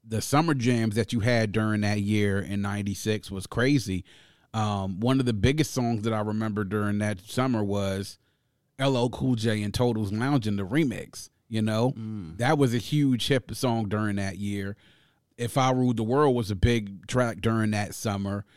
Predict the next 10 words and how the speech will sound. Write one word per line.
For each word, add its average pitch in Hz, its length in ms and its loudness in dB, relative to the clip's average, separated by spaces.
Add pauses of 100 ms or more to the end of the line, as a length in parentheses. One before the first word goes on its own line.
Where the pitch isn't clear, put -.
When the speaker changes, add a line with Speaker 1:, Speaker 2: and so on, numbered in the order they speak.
(420)
Speaker 1:
You 151 240 6
remember 147 420 6
this, 147 420 2 (440)
Ghost 147 300 4
Town 175 300 4
D 175 200 6
Js, 107 680 0 (380)
my 127 140 2
Speaker 2:
Mm-hmm. 131 100 2
Speaker 1:
boo. 127 480 6